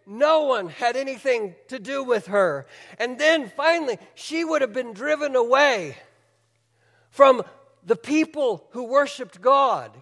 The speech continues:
Can you imagine? We've been isolated from each other for just a few days,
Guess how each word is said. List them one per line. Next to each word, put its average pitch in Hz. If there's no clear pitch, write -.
Can 262
you 277
imagine? 269
We've 254
been 247
isolated 226
from 233
each 220
other 240
for 208
just 233
a 233
few 220
days, 185